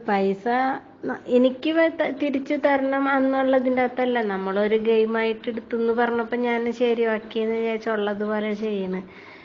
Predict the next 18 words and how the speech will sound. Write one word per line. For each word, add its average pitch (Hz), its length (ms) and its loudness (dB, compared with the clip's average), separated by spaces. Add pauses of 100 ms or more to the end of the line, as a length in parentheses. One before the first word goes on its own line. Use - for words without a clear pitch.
(320)
ആ, 180 340 -8 (480)
ഇത് 208 220 -4
പിന്നെ 190 460 0
നാഗ 190 460 2
തരണ 226 420 4
പൈസ 226 320 0
നമ്മൾ 214 400 -2
ഒരിക്കലും 220 720 0
പ്രതീക്ഷിക്കാത്ത 208 840 0
പൈസ. 196 520 -2 (880)
എല്ലാവർക്കും 185 760 0
നമ്മളെ 208 320 2
കയ്യിൽ 214 220 2
നിന്ന് 214 220 0
കിട്ടിയിട്ടുള്ളൂ. 196 640 -4
ആരും 175 420 -2
നമുക്ക് 196 340 -4
ഇങ്ങോട്ട് 202 220 -4